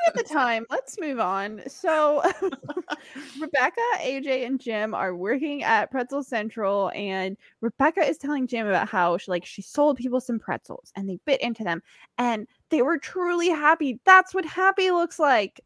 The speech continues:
Speaker 1: Again, this classic phrasing,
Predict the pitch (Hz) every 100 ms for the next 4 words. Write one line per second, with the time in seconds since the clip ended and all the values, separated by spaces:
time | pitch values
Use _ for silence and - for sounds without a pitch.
0 | _ _ 226 220 208 196 202 202 202 -
1 | - 185 214 202 - - 202 208 202 185
2 | 180